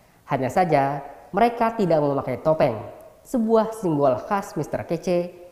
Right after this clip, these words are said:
yang juga menjadi inspirasi dalam video Vina Garut. Emang siapa Vina Garut? Dalam tampilan video garapan narasi tadi, pelaku memang terlihat tidak ingin berdemo,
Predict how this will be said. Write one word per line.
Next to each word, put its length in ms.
yang 320
juga 320
menjadi 480
inspirasi 640
dalam 480
video 400
Vina 320
Garut. 320
Emang 160
siapa 400
Vina 160
Garut? 240
Dalam 400
tampilan 480
video 320
garapan 400
narasi 320
tadi, 320
pelaku 480
memang 320
terlihat 560
tidak 400
ingin 320
berdemo, 560